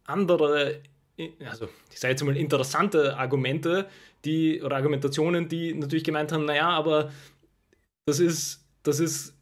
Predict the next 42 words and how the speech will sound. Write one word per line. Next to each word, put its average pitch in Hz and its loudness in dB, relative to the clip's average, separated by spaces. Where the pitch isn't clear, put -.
quasi 147 -2
dein 143 2
Job.“ 139 2
Also 131 -4
wie, 156 0
wie 165 -2
kann 160 0
es 147 2
sein, 143 -2
dass 151 0
du 151 -2
von 143 -4
dem 143 0
eine 139 -4
Auszeit 135 -2
nehmen 139 0
musst, 139 0
nur 139 0
weil 135 0
du 131 0
irgendwie 131 0
mental 131 0
eine 131 -2
Pause 135 -2
brauchst? 110 -8
Und 147 -2
das 143 4
finde 160 2
ich 143 0
<laughs> 139 0
irgendwie 117 -4
sehr - -2
schwierig 139 0
als - -2
Argument, 135 0
weil, 123 0
äh, 127 -2
das 131 -4
ist 139 0
halt 139 2
so 147 0
eine, 139 0